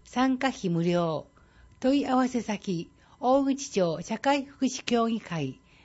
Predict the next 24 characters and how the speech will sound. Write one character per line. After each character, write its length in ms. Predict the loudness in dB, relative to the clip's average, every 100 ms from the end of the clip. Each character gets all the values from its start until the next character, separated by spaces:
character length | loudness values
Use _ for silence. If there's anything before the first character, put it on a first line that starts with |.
| -6
電 280 | -2 0 2
話、 240 | 0 -2 -8 -20 _
九 240 | 0 4
四 360 | 4 4 0 -6 -14 _
零 320 | 2 4 4 4
零 260 | 2 2
六 280 | 0 -2 -2
零。 360 | 0 -2 -4 -10 _ -20 _ _ _ _ _ _ _ _ -20 -14
ボ 120 | 0 4
ラ 140 | 4
ン 100 | 2
テ 140 | 0
ィ 40 | 0
ア 40 |
養 260 | 2 2 0
成 240 | 0 -2
講 300 | 0 0 0
座、 220 | -2 -6 -10 _ -20 -20 -20
手 160 | -6 2
話 220 | 4 4
を 100 | 4
学 280 | 0 -2 0
ぼ 320 | 0 -2
う。 40 | -4